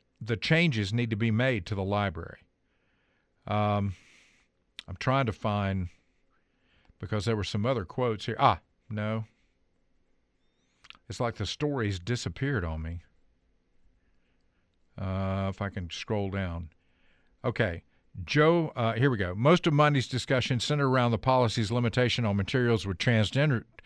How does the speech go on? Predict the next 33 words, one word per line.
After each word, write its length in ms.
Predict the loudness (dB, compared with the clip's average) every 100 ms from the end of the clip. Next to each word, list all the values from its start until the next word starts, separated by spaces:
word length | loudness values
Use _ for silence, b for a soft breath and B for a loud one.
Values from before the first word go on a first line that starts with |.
| B B B
transgender 720 | 2 4 2 2 4 4 2
themes. 320 | 0 0 0
Joe 300 | 0 2 4
Poor, 600 | 4 4 4 4 2 0 -4 b b b b b b
vice 320 | -2 2 4 2
chair 340 | 4 4 4
of 180 | 2 -2
the 100 | 0
Board 260 | 2 2
of 80 | 2
Trustees, 640 | 2 0 0 0 2 0
but 200 | -2 -4
not 160 | 0 2
a 60 | 4
voting 400 | 4 4 2 2
member 240 | 2 0
of 80 | 0
the 60 |
Materials 420 | 0 2 2 2 2
Committee, 340 | 2 2 0 B B B
expressed 480 | -4 0 2 2 2
concerns 560 | 0 0 2 4 4
about 220 | 4 2 0
the 100 | 0
proposal's 560 | 2 4 4 2 0
vague 360 | 2 2 2 2
language, 600 | 0 2 2 0 -2 -8 B B
asking 460 | 0 2 2 2 2
if 160 | 2 0
it 120 | 0
would 200 | -2 2
disproportionately 920 | 0 0 -4 0 2 2 0 0 -2
target 520 | 2 6 6 4 -4